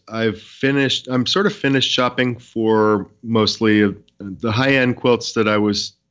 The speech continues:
buying to put together the New York Beauty book and, and, um, some of the other quilts that I bought over the years, I'm not as focused on.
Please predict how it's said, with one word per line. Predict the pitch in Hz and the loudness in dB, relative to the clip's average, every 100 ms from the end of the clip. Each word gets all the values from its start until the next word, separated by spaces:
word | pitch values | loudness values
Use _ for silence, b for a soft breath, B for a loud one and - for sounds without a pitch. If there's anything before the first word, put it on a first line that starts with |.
| _ _ _ _ - | _ _ _ _ -16
buying | 95 120 117 110 101 | -4 0 2 0 -2
to | 95 | -6
put | 117 107 | -6 -6
together | 101 104 101 | -4 -4 -4
the | 95 92 | -6 -6
New | 101 | -4
York | 101 101 101 | -2 -2 -4
Beauty | 98 95 | -4 -4
book | 87 98 92 | -2 -2 -2
and, | 92 90 87 - | -4 -4 -6 -10
and, | 95 90 90 87 | -6 -6 -4 -6
um, | 87 87 85 87 | -4 -6 -8 -10
some | - 110 104 | -6 -4 0
of | |
the | 101 | 0
other | 95 92 | 0 -2
quilts | - 98 - | -2 -4 -2
that | 92 | -4
I | |
bought | 85 95 92 | -2 -2 -2
over | 82 87 | -4 -4
the | 90 | -4
years, | 92 95 90 | 0 0 0
I'm | 92 98 | 0 0
not | 98 - 92 | 0 -2 -4
as | 113 139 | -2 -2
focused | - 156 151 151 - | 0 -2 0 -4 -2
on. | 147 147 147 | -2 0 -2